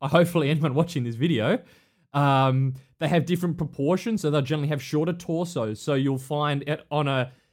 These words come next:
uh, a, a, a female that rides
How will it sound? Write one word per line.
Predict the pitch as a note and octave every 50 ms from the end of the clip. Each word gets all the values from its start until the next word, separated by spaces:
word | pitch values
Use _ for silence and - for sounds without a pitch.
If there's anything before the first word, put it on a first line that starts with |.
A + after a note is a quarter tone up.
| _ _ _ _ _ -
uh, | C3 C3 B2 B2 B2 - -
a, | B2 C3 C#3+ -
a, | D3+ C3+ C3 C3 C3 C3+ C3 - - D#3
a | C#3 C3+ C3 B2+
female | C3 - - F#3+ F#3+ G3+ F#3+ F3 E3+ E3 E3 D#3+ D#3+ D3 - - _ -
that | A#2+ C3+ C#3 -
rides | C3 B2+ C3+ C3+ C3+ C3 B2+ B2+ B2+ A#2 A2+ -